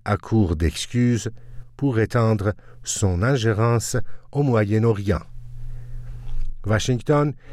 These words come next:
qui a mis en place des avant-postes illégaux à proximité des principaux gisements pétrogaziers dans la province de Deir ez-Zour, a commencé à piller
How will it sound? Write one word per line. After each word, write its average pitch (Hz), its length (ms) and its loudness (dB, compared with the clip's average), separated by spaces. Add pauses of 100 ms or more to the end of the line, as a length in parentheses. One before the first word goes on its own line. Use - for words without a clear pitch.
(140)
qui 127 220 2
a 120 80 4
mis 127 160 4
en 107 120 4
place 123 480 0 (120)
des 92 260 4
avant-postes 87 720 2 (140)
illégaux 123 580 2 (720)
à 101 100 4
proximité 123 840 2 (400)
des 107 180 4
principaux 113 880 2 (100)
gisements 87 640 2 (500)
pétrogaziers 98 1000 2 (460)
dans 143 160 2
la 123 160 4
province 95 600 2
de 87 120 0
Deir 85 260 -2
ez-Zour, 135 640 2 (800)
a 95 160 0
commencé 123 520 2
à 127 140 4
piller 117 480 2